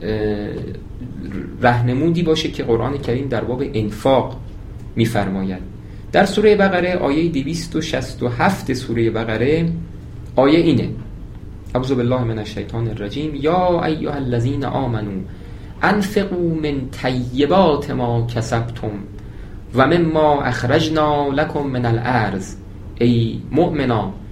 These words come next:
انفاق بکنید از چیزهای خوبی که به دست آوردید و اون چیزهایی که ما از زمین برای شما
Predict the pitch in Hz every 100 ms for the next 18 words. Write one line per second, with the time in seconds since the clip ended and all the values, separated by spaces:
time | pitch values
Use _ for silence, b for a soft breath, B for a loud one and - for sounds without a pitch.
0 | B - 127 123 160 175 170 180 170 160
1 | 123 123 - 127 113 123 170 165 - 190
2 | 196 170 - 117 113 113 - 107 101 101
3 | 101 101 - 113 120 120 113 - - 127
4 | 123 117 113 117 104 107 107 120 117 107
5 | 113 113 - 107 107